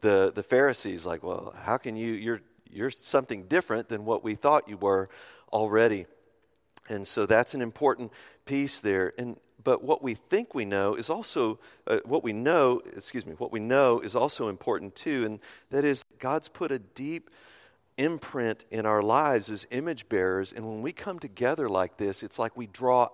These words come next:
out more and stir each other up with more of what he's put in there so that we can understand more of what he's,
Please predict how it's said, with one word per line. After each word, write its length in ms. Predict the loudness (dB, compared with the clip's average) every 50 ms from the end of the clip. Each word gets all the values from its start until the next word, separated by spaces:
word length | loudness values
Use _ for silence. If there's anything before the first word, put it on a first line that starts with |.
| -4
out 440 | -10 -8 -6 -4 -4 -4 -6 -12 -20 -20 _ _ _ _ _ _ _ _ _ _
more 680 | -12 -6 -2 0 4 6 6 6 6 6 4 0 -4 -10
and 100 | -12 -10
stir 320 | -8 -8 -8 -6 -6 -6
each 160 | -6 -6 -4
other 260 | -4 -2 -2 -2 -2 -2 -2
up 300 | 0 0 2 0 0 -2 -8 -20 -20 -20 _ _ -8
with 240 | -6 -6 -6 -10
more 760 | -12 -10 -8 -6 -4 -2 2 4 6 8 8 8 6 4 2 -4 -12 -12 -8
of 180 | -6 -6 -4 0
what 220 | 2 4 4 4
he's 200 | 0 -4 -8 -8
put 300 | -10 -6 -4 -2 -2 -2 -2
in 220 | -6 -6 -4 -2 -2
there 260 | 0 0 0 -2 -4
so 240 | -6 -6 -6 -6 -6
that 100 | -6 -8
we 160 | -8 -8 -8
can 200 | -6 -6 -6 -4
understand 560 | -4 -6 -6 -10 -10 -8 -6 -6 -6 -6 -6
more 200 | -4 -4 -2 -2
of 120 | -4 -2 -2
what 160 | -2 -2 -2
he's, 340 | -4 -8 -8 -6 -8 -10